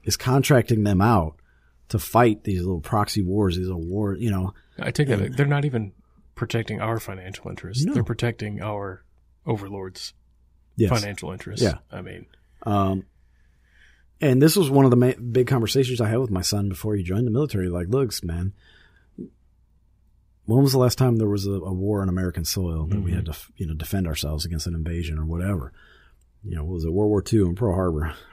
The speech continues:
Speaker 1: Probably
Speaker 2: Yeah.
Speaker 1: nine eleven, you could say, if you
Speaker 2: Yeah.
Speaker 1: wanna say that. Um,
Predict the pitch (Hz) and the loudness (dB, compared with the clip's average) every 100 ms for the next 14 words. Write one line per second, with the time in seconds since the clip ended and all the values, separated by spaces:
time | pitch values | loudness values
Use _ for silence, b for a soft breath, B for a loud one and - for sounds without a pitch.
0 | B 104 90 85 87 101 107 110 95 101 | B -6 -4 -4 -2 0 2 0 0 0
1 | 92 98 107 101 98 95 92 90 - 90 | 0 0 -2 -4 -4 -2 0 -2 -4 -6
2 | 87 95 92 90 87 - - 90 82 87 | -2 -2 0 -2 -4 -6 -6 -4 -4 -6
3 | 95 - 110 92 | -8 -6 -6 -6